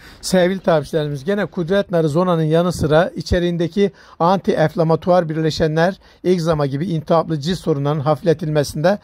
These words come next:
yardımcı olabiliyor. Gene kudret narı taze olarak tüketmek veya kudret narı yağı içeren cilt bakım ürünlerini kullanmak ciltteki kızarıklık, kaşıntı ve şişkinliği azaltır.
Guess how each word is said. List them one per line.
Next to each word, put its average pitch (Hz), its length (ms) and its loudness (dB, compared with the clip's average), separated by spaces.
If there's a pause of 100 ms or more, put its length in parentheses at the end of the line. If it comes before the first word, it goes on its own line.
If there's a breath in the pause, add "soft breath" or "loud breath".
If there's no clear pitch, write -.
(240 loud breath)
yardımcı 160 480 0
olabiliyor. 139 400 -2
Gene 185 340 -2 (240 loud breath)
kudret 185 380 -2
narı 175 180 0
taze 165 320 0
olarak 165 260 2
tüketmek 165 480 -2
veya 156 280 2 (260 loud breath)
kudret 185 360 0
narı 156 160 2
yağı 147 260 2
içeren 165 420 -2
cilt 170 260 -8
bakım 175 280 -2
ürünlerini 139 340 -4
kullanmak 170 560 0 (240 loud breath)
ciltteki 196 500 -2
kızarıklık, 170 560 0
kaşıntı - 380 -4
ve 160 100 0
şişkinliği 175 440 -4
azaltır. 147 680 -2